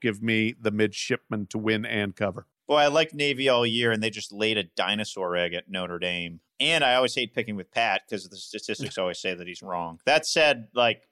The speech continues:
Speaker 2: it, Navy's a hard place to play in that league. Uh, I think, and Navy had been really good on defense. Uh,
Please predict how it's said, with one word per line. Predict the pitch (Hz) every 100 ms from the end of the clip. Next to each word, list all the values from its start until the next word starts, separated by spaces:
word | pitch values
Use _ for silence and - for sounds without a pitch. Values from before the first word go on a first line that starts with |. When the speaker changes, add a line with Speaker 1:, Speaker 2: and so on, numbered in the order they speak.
| -
Speaker 2:
it, | 120
Navy's | 120 135 120
a |
hard | 117 127
place | 127 117
to | -
play | - 120
in | 110
that | 107 101 104
league. | 117 117 110 92 _ - - - - _ _ -
Uh, | 135 127 127 117 - - - - -
I | - -
think, | 151 120
and | 123
Navy | 120 131 127
had | 120 147
been | 135
really | 123 117
good | 113
on | 107
defense. | 101 117 107 92 - -
Uh, | 98 90